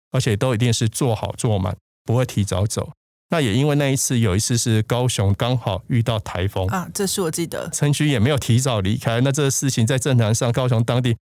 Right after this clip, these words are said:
Speaker 1: 还引起了一些纷争，后来陈菊还被拿出来质询。
Speaker 2: 嗯。
Speaker 1: 那你也就知道说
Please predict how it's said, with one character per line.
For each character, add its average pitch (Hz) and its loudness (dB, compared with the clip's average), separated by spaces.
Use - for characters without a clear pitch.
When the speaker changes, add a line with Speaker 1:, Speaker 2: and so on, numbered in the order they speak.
Speaker 1:
还 127 0
引 131 2
起 - 0
了 104 2
一 113 4
些 117 2
纷 120 2
争， 120 2
后 120 -2
来 113 0
陈 113 0
菊 113 -2
还 101 0
被 117 0
拿 104 2
出 117 -2
来 101 0
质 98 -2
询。 98 0
Speaker 2:
嗯。 82 -4
Speaker 1:
那 185 0
你 147 2
也 131 0
就 127 0
知 127 -2
道 123 0
说 120 0